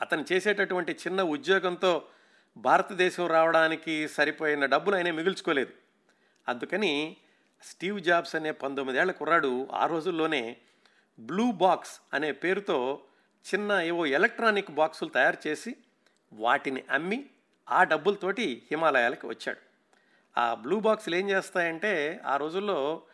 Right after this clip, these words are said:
టెలిఫోన్కి దాన్ని, టెలిఫోన్కి ఆ బాక్స్ని కనుక అనుసంధానిస్తే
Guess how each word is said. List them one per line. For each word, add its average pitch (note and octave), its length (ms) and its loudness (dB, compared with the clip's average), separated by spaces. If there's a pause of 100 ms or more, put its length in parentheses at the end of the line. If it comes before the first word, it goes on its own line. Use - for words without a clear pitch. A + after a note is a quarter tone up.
(300)
టెలిఫోన్కి G#3+ 600 0
దాన్ని, D#3+ 680 -2
టెలిఫోన్కి G3 800 -2
ఆ D3+ 120 4
బాక్స్ని E3 520 0
కనుక E3+ 240 -2
అనుసంధానిస్తే E3 1040 -2